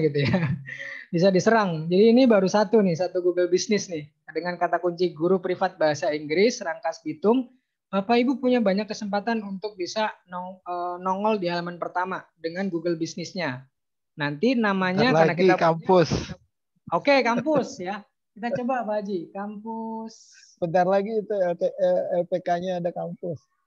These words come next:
Speaker 2: Learning
Speaker 1: Oh.
Speaker 2: Center.
Speaker 1: Oke, oke, siap. Ya, ya, ya. Ya, maksudnya begitu tuh.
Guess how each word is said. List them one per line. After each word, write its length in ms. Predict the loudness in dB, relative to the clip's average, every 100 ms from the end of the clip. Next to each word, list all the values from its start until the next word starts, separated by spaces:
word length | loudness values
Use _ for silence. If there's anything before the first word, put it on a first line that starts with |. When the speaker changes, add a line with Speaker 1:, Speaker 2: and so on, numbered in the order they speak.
| _ -12
Speaker 2:
Learning 300 | -10 -8 -4
Speaker 1:
Oh. 60 | -2
Speaker 2:
Center. 280 | 0 -2 -4 -10 -18 -20 _ _ _ _
Speaker 1:
Oke, 320 | -12 -8 -4 -4
oke, 320 | -2 -4 0
siap. 320 | 0 0 0
Ya, 240 | 2 4
ya, 240 | 4 2 2
ya. 160 | 0 -4 -14 -18 -4
Ya, 240 | 2 2 2
maksudnya 320 | 0 2 4
begitu 360 | 4 4 4 4
tuh. 240 | 4 0